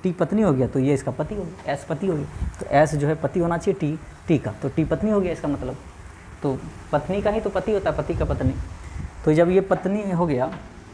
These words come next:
तो वो उसका पत-, इसका पति हो गया। तो स्पष्ट है ऑप्शन नंबर सी। और लास्ट क्वेश्चन है इसी कोड से, क्वेश्चन नंबर बीस।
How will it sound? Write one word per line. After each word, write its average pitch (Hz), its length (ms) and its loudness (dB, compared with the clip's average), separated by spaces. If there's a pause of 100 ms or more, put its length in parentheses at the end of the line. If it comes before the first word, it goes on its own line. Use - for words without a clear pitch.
(140)
तो 156 80 2
वो 180 140 2
उसका 180 180 -2
पत-, 196 240 -4
इसका 190 180 -2
पति 196 240 -2
हो 214 100 2
गया। 175 140 -2 (800)
तो 160 120 6
स्पष्ट 233 320 2
है 240 60 2
ऑप्शन 220 220 4
नंबर 214 180 6
सी। 233 220 0 (1600)
और 131 140 2
लास्ट 151 300 4
क्वेश्चन 208 340 0
है 208 120 2
इसी 196 180 -2
कोड 196 280 2
से, 196 140 -2 (1040)
क्वेश्चन 175 300 0
नंबर 180 260 2
बीस। 196 360 -2